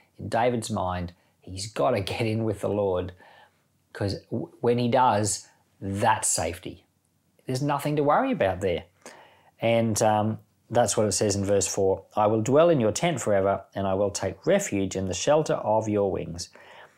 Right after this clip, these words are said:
And if God is watching over you, you literally do not have anything to worry <laughs> about. And that's the best thing of all. And that's why at the end of that verse it says, "Selah,"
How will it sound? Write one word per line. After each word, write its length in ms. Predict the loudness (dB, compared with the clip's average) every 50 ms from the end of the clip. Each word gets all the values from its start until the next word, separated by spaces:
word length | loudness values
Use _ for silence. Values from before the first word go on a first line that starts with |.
| _ _ _ _ -8
And 100 | -8 -6
if 80 | -4
God 220 | 0 0 2 2 2
is 120 | 0 0
watching 320 | 0 -2 -2 -2 -4 -4 -2
over 220 | 0 0 0 0
you, 300 | 0 0 0 -2 -2 -4 -8 _ _ _ _ _ _ _ _
you 120 | -4 -2 0
literally 460 | 0 0 0 -2 -2 -2 0 0 0
do 160 | 2 2 2
not 180 | 4 2 2 2
have 220 | 2 2 2 2
anything 280 | 2 0 2 0 0 2
to 60 | 2
worry 280 | 2 4 4 4 4 2
<laughs> 60 | 0
about. 540 | -2 -2 -2 -2 -2 -2 -4 -6 -6 -6 -8 -8 -8 -8 -12 -18 -16 -16 -14 -14 -16 -18 -18 -20 -20 -20 -20 _ _ -20 _ -6
And 240 | -4 -2 -2 0
that's 300 | 0 0 0 0 -2 -6
the 160 | -4 -4 -4 0
best 420 | 2 4 4 4 4 2 -2 -4
thing 280 | -4 -2 0 0 0 0
of 100 | 0 2
all. 320 | 2 2 2 0 -2 -8 _ _ -4
And 100 | -2 2
that's 280 | 2 4 4 2 4 6
why 140 | 6 8 8
at 20 |
the 100 | 8 6
end 100 | 6 6
of 60 | 6
that 160 | 6 4 6
verse 320 | 6 6 8 8 6 4 2
it 100 | -2 -2
says, 300 | 0 0 2 2 2 2
"Selah," 640 | 0 0 2 2 4 4 4 2 0 0 -4 -10